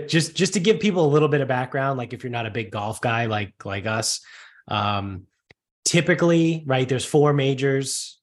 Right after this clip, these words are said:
but not typically, there are four majors throughout the year in golf.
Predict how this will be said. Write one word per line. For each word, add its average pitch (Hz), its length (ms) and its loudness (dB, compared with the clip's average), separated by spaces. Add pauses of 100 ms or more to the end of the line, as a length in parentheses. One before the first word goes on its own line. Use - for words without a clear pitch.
but 123 100 -6
not 117 260 -4
typically, 113 200 -6
there 127 180 0
are 139 240 2
four 143 260 2
majors 120 520 -2
throughout 117 300 -6
the 113 80 -2
year 104 440 -2 (480)
in 117 200 -2
golf. 98 500 -4